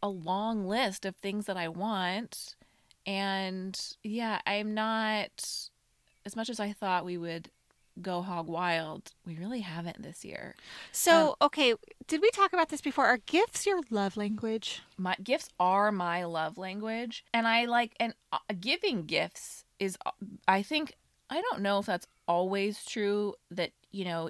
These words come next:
Speaker 1: if your love language is receiving gifts, then you also like giving gifts because you
Speaker 2: Mm-hmm.
Speaker 1: assume other people will enjoy that as well. So,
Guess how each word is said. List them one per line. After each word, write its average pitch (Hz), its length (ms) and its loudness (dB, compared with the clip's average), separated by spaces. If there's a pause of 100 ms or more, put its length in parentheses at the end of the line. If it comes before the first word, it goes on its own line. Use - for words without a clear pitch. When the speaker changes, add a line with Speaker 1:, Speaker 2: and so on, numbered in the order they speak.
(160)
Speaker 1:
if - 160 -12
your 170 100 -4
love 175 240 -2
language 170 300 -6
is 156 140 -8
receiving 165 420 -8
gifts, 175 220 -6
then 165 140 -8
you 165 140 -8
also 151 260 -8
like - 240 -8
giving 175 320 -4
gifts 214 280 -2
because 165 260 -6
you 156 80 -6
Speaker 2:
Mm-hmm. 214 140 -2
Speaker 1:
assume 202 280 0
other 139 280 -6
people 214 320 -6
will 214 140 -4
enjoy 220 400 -2
that 214 220 0
as 180 160 -4
well. 175 380 2
So, 170 340 -4